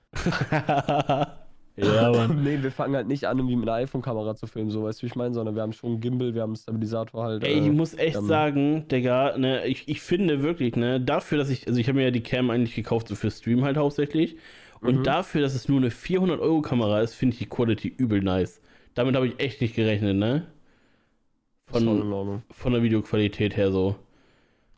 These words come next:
Speaker 1: Ja, und das fand ich schon, <clears throat> das fand ich schon echt heftig. Also ich glaube,
Speaker 2: Hat die
Speaker 1: na,
Speaker 2: vier K?
Speaker 1: äh, nee. Aber ich glaube tatsächlich, nach dem Podcast ha-, hast du an-, also hast du viele Leute angesteckt.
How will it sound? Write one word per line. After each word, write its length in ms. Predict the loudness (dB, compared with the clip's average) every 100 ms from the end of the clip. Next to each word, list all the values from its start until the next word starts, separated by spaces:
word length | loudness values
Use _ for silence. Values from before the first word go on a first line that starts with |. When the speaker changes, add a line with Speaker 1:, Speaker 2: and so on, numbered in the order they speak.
| -4
Speaker 1:
Ja, 120 | 0 2
und 120 | 2
das 120 | 0
fand 240 | 0 2 2
ich 120 | 0
schon, 1400 | 0 0 0 -6 -10 -12 _ _ -16 -4 0 2 2 4
<clears throat> 20 | 2
das 140 | 0
fand 120 | -2
ich 60 | 0
schon 140 | -2
echt 200 | -2 -2
heftig. 380 | -6 -4 -8 -10 _ _ _ _ _ _ -4
Also 180 | 0 0
ich 140 | 0
glaube, 260 | 0 2 4
Speaker 2:
Hat 60 |
die 40 | 4
Speaker 1:
na, 180 | 0
Speaker 2:
vier 20 | -2
K? 280 | -4 -6 -10 _ _ _ _ -4
Speaker 1:
äh, 160 | 0 2
nee. 240 | 2 -2 -6 -20 -4
Aber 220 | 0 0
ich 100 | 0
glaube 220 | 0 0
tatsächlich, 400 | 0 0 2 2
nach 120 | 2 0
dem 160 | 0
Podcast 480 | 0 -4 -2 -2 0
ha-, 200 | 0 0
hast 140 | -2
du 140 | -4 -4 -4
an-, 160 | -4 -6 -14 -4
also 200 | 0 0
hast 120 | 0
du 40 |
viele 220 | -6 0
Leute 240 | 2 2 2
angesteckt. 580 | 2 0 0 -6 -6